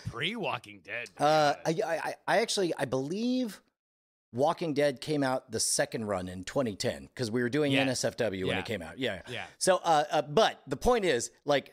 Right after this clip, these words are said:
Speaker 2: no spoken words. Everyone comes together, and then we're just playing Rock Band. And then, uh, uh, it was,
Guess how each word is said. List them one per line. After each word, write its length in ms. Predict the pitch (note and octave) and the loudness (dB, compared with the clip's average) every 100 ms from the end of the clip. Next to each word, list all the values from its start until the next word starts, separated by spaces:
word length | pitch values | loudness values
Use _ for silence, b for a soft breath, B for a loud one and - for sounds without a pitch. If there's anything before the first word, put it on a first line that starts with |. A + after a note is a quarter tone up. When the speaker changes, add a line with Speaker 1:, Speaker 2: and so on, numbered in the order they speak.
| _ | _
Speaker 2:
no 380 | C3 D3+ F#3 A3+ | 0 4 4 4
spoken 540 | - - F3 F#3 D#3+ | 2 2 0 0 0
words. 340 | C#3+ A#2 G#2 - | 2 2 0 -4
Everyone 380 | D3+ D3+ E3+ D#3+ | -2 0 2 0
comes 260 | C#3 D3 B2+ | 0 -2 -2
together, 540 | C3 C#3 A#2+ G#2+ G#2 C3+ | 0 0 2 -2 -4 0
and 80 | |
then 240 | B2+ B2+ C3+ | 2 2 0
we're 120 | C#3 | 0
just 240 | C3 C3 | -2 -2
playing 240 | E3 D#3 C3+ | 2 2 2
Rock 260 | C3+ C3+ - | 0 0 -2
Band. 300 | A2+ G#2+ - B B B | -2 -2 -4 B B B
And 100 | D#3 D3+ | 4 4
then, 180 | D3 | 4
uh, 260 | D3 C3+ C3+ - | 6 6 4 4
uh, 240 | C3+ B2+ C3 | 4 4 2
it 120 | C3+ | 0
was, 220 | C3 | 0